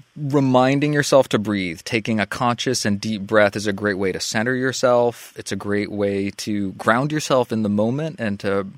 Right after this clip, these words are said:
bring yourself to that present moment in a really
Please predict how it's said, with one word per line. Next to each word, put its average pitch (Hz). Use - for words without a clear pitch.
bring 160
yourself 104
to 131
that 117
present 131
moment 107
in 117
a 107
really 107